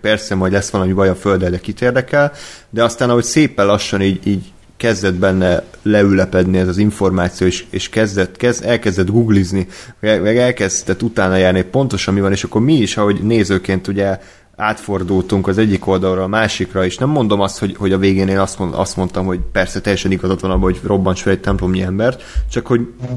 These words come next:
hogy megértettem ezt, és hogy, hogy mennyire brutálisan, ö, manipulálható egy ennyire roncsolt lélek, mert annyira az, tehát ebbe menjünk bele, hogy, hogy a Ethan Hawke-nak iszonyatos bűntudata volt folyamatosan, tehát hogy ő egy önostorozó lélek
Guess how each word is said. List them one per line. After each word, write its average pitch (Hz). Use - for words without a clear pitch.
hogy 120
megértettem 101
ezt, 95
és 98
hogy, 101
hogy 104
mennyire 95
brutálisan, 90
ö, 92
manipulálható 98
egy 92
ennyire 98
roncsolt 98
lélek, 101
mert 95
annyira 98
az, 95
tehát -
ebbe 104
menjünk 107
bele, 95
hogy, 95
hogy 98
a 95
Ethan 104
Hawke-nak 101
iszonyatos 95
bűntudata 95
volt 92
folyamatosan, 90
tehát 90
hogy 92
ő 98
egy 95
önostorozó 95
lélek 101